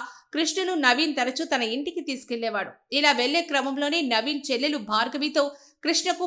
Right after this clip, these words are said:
పరిచయం ఏర్పడింది. ఆ పరిచయం కాస్త ప్రేమగా మారింది. ఈ విషయం తెలియడంతో కృష్ణకు నవీన్ పలుమార్లు వార్నింగ్ ఇచ్చారు. భార్గవి బంధువులు సైతం కృష్ణను బెదిరించారు. అయినా వారు తమ ప్రేమను కొనసాగించారు. నవీన్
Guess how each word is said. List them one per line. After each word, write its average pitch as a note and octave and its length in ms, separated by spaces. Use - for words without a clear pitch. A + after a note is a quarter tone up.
పరిచయం C4+ 420
ఏర్పడింది. G#3+ 460
ఆ A#3+ 100
పరిచయం D4 500
కాస్త F4 480
ప్రేమగా C4+ 400
మారింది. G#3 560
ఈ D4+ 100
విషయం D#4+ 300
తెలియడంతో D4+ 500
కృష్ణకు D4 440
నవీన్ B3 440
పలుమార్లు C#4+ 420
వార్నింగ్ A#3 380
ఇచ్చారు. G#3+ 360
భార్గవి C4+ 460
బంధువులు B3+ 440
సైతం C4+ 340
కృష్ణను C#4 400
బెదిరించారు. A#3 640
అయినా C#4+ 280
వారు C4 500
తమ C4 180
ప్రేమను D4+ 420
కొనసాగించారు. A3 800
నవీన్ B3 360